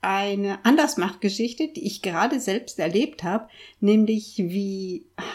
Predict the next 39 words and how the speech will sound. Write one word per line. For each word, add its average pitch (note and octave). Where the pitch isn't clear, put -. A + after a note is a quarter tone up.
ja, G#3+
wie G3
befreiend G3
es -
sein F#3
kann, G3+
etwas G3+
ganz A3
spielerisch B3+
zu -
lernen. D3
Kennst G3
du C#4
das, E4
wenn G#3
du F#3+
ewige D4
Zeiten G3
versuchst, G#3+
etwas -
zu -
lernen, B3+
du G3+
willst A3
es A3+
ganz -
unbedingt A#3+
wissen E4+
und A3
du F#3+
willst G3+
wissen, A3+
wie G#3
es -
geht C4
und F#3
du G3
willst G#3
es -